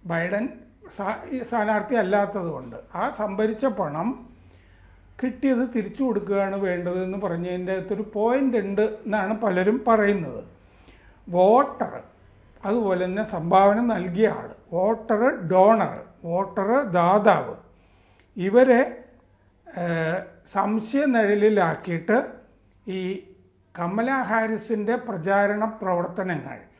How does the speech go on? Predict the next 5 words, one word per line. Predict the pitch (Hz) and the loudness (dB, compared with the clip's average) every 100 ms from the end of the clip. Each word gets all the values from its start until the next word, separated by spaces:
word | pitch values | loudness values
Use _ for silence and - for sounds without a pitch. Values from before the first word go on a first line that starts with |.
| _ _ _ - | _ _ _ -10
തളർത്താനായിട്ട് | 196 220 226 226 - 285 285 254 208 175 208 - | -4 -2 -2 -6 -4 -2 -2 -2 -4 -8 -14 -12
ട്രംപ് | 165 156 170 196 208 | -8 -6 -4 -4 -2
നടത്തുന്നൊരു | 175 170 - 175 170 165 165 | -4 -6 -8 -6 -6 -6 -8
വിദ്യയാണിത് | 165 160 165 247 170 139 123 127 120 175 | -8 -6 -2 -2 -2 -6 -14 -16 -8 -6
എന്ന് | 175 - - _ _ _ _ _ 160 | -6 -8 -20 _ _ _ _ _ -4